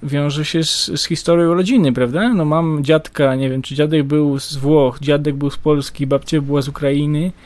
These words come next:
y, czy, czy skądś tam i, i chciałbym, interesuje mnie pojechać i, i, i poznać to miejsce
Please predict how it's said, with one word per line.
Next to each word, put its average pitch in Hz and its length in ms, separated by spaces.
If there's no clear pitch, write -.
y, 131 480
czy, 131 220
czy - 180
skądś 147 320
tam 196 300
i, - 180
i 147 60
chciałbym, 160 600
interesuje 156 540
mnie 151 320
pojechać 147 720
i, 160 60
i, - 320
i 143 40
poznać 156 420
to 127 100
miejsce 123 440